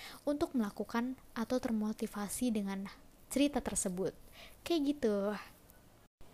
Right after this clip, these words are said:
Oke, cukup ngos-ngosan untuk membahas tentang teks cerita inspiratif pada podcast hari ini.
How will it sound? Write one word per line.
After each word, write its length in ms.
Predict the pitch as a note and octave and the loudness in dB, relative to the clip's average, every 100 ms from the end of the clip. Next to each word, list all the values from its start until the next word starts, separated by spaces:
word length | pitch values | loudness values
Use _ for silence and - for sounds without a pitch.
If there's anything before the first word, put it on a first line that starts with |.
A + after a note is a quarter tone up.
| - - - - D4 | -20 -20 -20 -2 2
Oke, 360 | C#4 B3 A#3 - | 4 6 4 2
cukup 320 | - A#3 A#3 | 0 0 2
ngos-ngosan 520 | A3+ A3+ A3+ A3+ A#3 | 0 2 0 2 0
untuk 200 | A3+ A3+ | 0 2
membahas 560 | A3+ G#3+ G#3+ G#3 G#3+ - | 2 4 2 0 -4 -4
tentang 400 | A#3 G#3+ G#3+ G#3+ - - | -4 -2 -2 -2 -8 -6
teks 240 | A3+ - | -6 -2
cerita 240 | A#3+ A3+ | 0 0
inspiratif 640 | A3 G#3 - G#3+ G#3 - A3 | 0 -2 -4 -4 -6 -4 -4
pada 200 | - G#3+ | -2 -4
podcast 440 | A3 G#3 - - A3 | -2 -4 -4 -2 -2
hari 200 | G#3+ G3+ | 0 0
ini. 240 | G3+ A3+ | 0 -2